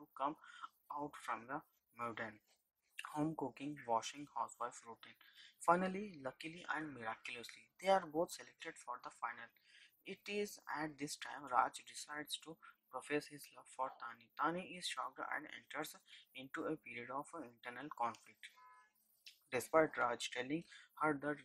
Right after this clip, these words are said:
they can still remain friends even if she does not reciprocate his love. Surinder also faces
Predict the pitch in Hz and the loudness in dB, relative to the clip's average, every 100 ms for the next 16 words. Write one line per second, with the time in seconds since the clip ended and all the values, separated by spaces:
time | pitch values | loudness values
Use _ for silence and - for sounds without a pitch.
0 | - 139 151 151 - 143 147 131 127 143 | -6 -4 -2 -4 -6 -12 -12 -14 -14 -14
1 | - 135 123 - 160 170 180 185 139 - | -12 -12 -14 -14 -8 -6 -6 -8 -10 -10
2 | 151 135 117 - 143 160 151 120 - - | -10 -12 -14 -8 -2 -2 -2 -8 -12 -14
3 | - - 160 - - - - - 131 - | -12 0 0 0 -16 -18 -18 -16 -14 -10
4 | 117 117 - 170 180 180 190 147 143 - | -10 -8 -6 -4 -2 -2 -2 0 -2 -2
5 | 156 - 117 - 151 | -4 -4 -14 -4 -4